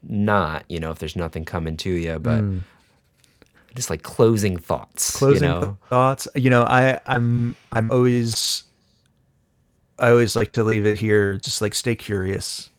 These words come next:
Speaker 2: You know, there, there,
Speaker 1: Yeah.
Speaker 2: what, what is it that is catching your attention? Go into it. Um, you know, the, the process of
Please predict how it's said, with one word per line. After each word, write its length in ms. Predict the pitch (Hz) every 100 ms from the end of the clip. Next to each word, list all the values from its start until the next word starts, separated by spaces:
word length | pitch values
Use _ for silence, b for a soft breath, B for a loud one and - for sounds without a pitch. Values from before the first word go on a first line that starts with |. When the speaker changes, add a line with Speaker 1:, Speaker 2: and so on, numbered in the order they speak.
| _
Speaker 2:
You 100 | -
know, 160 | 107 101
there, 200 | 98 98
there, 220 | 113 104
Speaker 1:
Yeah. 260 | 104 110 110
Speaker 2:
what, 200 | 120 113
what 200 | 117 120
is 220 | 120 107
it 220 | 110 107 -
that 460 | 107 104 101 - _ _ _ -
is 800 | 117 107 104 104 104 101 - - _ _ _ -
catching 400 | 127 110 - 104
your 100 | 95
attention? 680 | - 104 92 101 98 101 101 _ _ _
Go 220 | 120 101 95
into 320 | 98 - 95
it. 240 | 92 - _ B B B B B -
Um, 680 | 113 95 92 90 90 90 - _ _
you 120 | 120
know, 180 | 98 92 151
the, 420 | 101 90 90 - _ -
the 100 | 107
process 800 | - 113 107 107 110 98 92 - 113
of 640 | 101 95 92 - -